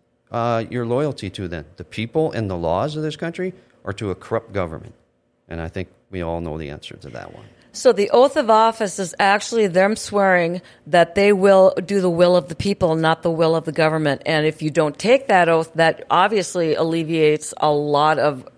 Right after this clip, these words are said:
Speaker 2: uh, maybe not constitutional, but shall, uh, even though you pointed that out, but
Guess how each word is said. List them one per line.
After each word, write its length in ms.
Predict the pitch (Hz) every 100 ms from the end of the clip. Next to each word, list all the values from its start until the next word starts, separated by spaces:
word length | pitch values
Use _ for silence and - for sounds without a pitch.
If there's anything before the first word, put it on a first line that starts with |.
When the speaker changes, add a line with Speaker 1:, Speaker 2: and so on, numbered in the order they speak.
| -
Speaker 2:
uh, 220 | 143 139 - - - -
maybe 340 | 247 339 311
not 300 | 277 226 208
constitutional, 880 | - 196 185 170 - 262 254 208 175
but 300 | 170 175 -
shall, 400 | 202 180 - 185 - _ _ 123 156
uh, 100 | 185
even 220 | 226 208
though 80 | 214
you 160 | 202 175
pointed 380 | - 214 196 180
that 180 | 175
out, 180 | 202 -
but 260 | 285 -